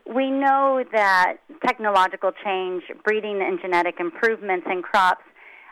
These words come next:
um, have led to increased productivity in the past, uh, at a rate of about one and a half percent per year. Um, and so there is reason to expect that new varieties will help, um, that we have, we will have new varieties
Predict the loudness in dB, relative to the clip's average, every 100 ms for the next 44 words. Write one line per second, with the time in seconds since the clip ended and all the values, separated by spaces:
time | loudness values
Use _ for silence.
0 | _ 0 2 2 -2 -12 -20 -12 0 4
1 | 4 2 -2 _ -20 _ _ -10 0 2
2 | 2 0 -2 -2 -4 -8 -6 -4 -4 -2
3 | -2 0 -2 -6 -6 -4 -2 -2 -4 -4
4 | -4 0 2 0 -4 -12 -6 2 4 4
5 | 2 0 2 2 2 2 2 2 -2 -2
6 | -2 0 -2 -4 _ _ _ _ _ -2
7 | -2 0 -2 -2 -4 -4 -2 0 0 0
8 | -4 -16 -20 -12 0 2 4 2 -2 -2
9 | -2 2 2 2 2 2 0 -2 -4 -2
10 | -2 -2 -2 -4 -4 -6 -6 -2 0 0
11 | 0 -4 -6 -2 -2 0 0 0 -2 -20
12 | -20 _ 0 2 2 0 -2 0 0 -2
13 | -6 -4 -2 0 0 0 -2 -4 0 2
14 | 2 -2